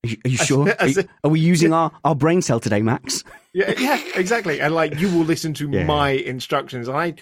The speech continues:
Speaker 2: I don't know how much of this
Speaker 1: Yeah.
Speaker 2: is just G P, like, "I've had enough.
Speaker 1: Well, it
Speaker 2: Like,
Speaker 1: could
Speaker 2: we're doing this now."
Speaker 1: But it could just be the way they communicate, Matt. I mean, p-, if you listened, and you have done, if you've listened to me and my wife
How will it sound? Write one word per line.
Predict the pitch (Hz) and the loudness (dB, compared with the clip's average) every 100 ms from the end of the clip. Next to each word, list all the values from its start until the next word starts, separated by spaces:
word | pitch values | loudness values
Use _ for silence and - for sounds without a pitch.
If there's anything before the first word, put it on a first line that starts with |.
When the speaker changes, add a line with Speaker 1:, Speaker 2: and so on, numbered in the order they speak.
| - - | -20 -6
Speaker 2:
I | 151 | -4
don't | 156 214 233 | 0 -2 2
know | 202 165 | 0 0
how | 131 156 | 0 -2
much | 151 156 160 | 0 -2 -2
of | 143 | -4
this | 127 117 120 - - 107 | -4 -6 -6 -14 -12 -4
Speaker 1:
Yeah. | 90 82 | -2 2
Speaker 2:
is | 151 73 | 0 0
just | 71 143 - _ _ | -2 -4 -4 _ _
G | - 170 151 | -4 -2 0
P, | 160 151 139 - _ - | 2 2 0 -6 _ -4
like, | 151 147 | -2 0
"I've | 175 - | -2 -2
had | - 170 | -6 -4
enough. | 143 147 123 - - - _ | -2 -2 -4 -6 -20 -20 _
Speaker 1:
Well, | - | -2
it | 156 | -2
Speaker 2:
Like, | 131 | -2
Speaker 1:
could | 269 | -2
Speaker 2:
we're | 160 - | -4 0
doing | 180 160 151 | 0 0 -2
this | 139 - - | -4 -4 -10
now." | 117 120 - | -10 -12 -6
Speaker 1:
But | 226 | -4
it | 247 | -2
could | 262 | -2
just | 208 - | -2 0
be | 175 | 0
the | 151 | 2
way | 147 | 0
they | 131 | 0
communicate, | - 131 107 - 85 76 | -2 0 0 -2 -4 -4
Matt. | 71 - | -6 -2
I | 113 | 0
mean, | 127 127 127 | 2 0 -2
p-, | 160 | -6
if | 170 165 | -4 -4
you | 180 226 | 0 0
listened, | 220 202 - 101 117 | 0 -2 -2 -2 -2
and | 120 | -2
you | 110 | -4
have | 113 131 107 | -2 -4 -4
done, | 82 82 | -6 -4
if | 101 - | -6 -4
you've | 165 147 | -4 -2
listened | 147 135 123 | -2 -4 -4
to | 123 | -2
me | 120 | -2
and | 117 | -2
my | 113 110 | 0 0
wife | 120 113 - | 0 -2 -6